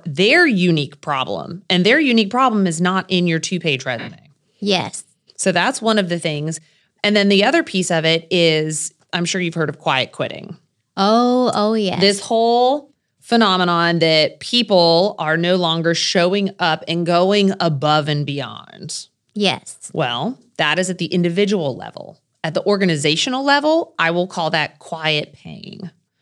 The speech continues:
Speaker 1: Because if you're expecting somebody to go above and beyond in their everyday contract, right?
Speaker 2: Yes.
Speaker 1: What is in their job description? You want them to go above and beyond every day? How come payroll isn't going above and beyond every day trying to pay you for that?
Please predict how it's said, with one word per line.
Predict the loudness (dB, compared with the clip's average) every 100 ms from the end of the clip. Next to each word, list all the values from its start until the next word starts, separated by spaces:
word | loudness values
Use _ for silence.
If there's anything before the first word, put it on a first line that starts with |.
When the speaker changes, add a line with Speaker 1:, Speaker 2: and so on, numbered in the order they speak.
| _
Speaker 1:
Because | -4 0 0
if | 0
you're | 0
expecting | -2 -2 -4 -2 -2
somebody | 0 -2 -2
to | -2
go | 2 2 2
above | -2 0 -2 0
and | 0 -2
beyond | -2 -4 -4 -4 -2
in | -2
their | -4 -4 -4
everyday | -6 -6 -6 -4 0 0 -2 -6 _ _ _ _ _
contract, | -2 0 2 0 0 -4 -10 -10 _ -2
right? | 2 4 2 0
Speaker 2:
Yes. | 0
Speaker 1:
What | 4
is | 4 4
in | 4
their | 4
job | 4 2 0
description? | -2 0 0 0
You | 0 0
want | -4
them | -2 -2
to |
go | 2 2
above | 4 2 2
and | 0
beyond | 0 0 -2
every | -2
day? | 0 0 -2 _ -4
How | -4
come | -2 -2
payroll | -2 0 0 0
isn't | 0 -2
going | -2 -2 -2
above | -2 -2
and | -2 -4
beyond | -2 -2
every | -2 -4 -4
day | -4
trying | -4 -8
to | -6
pay | -2
you | -2
for | -4 -10
that? | -12 -12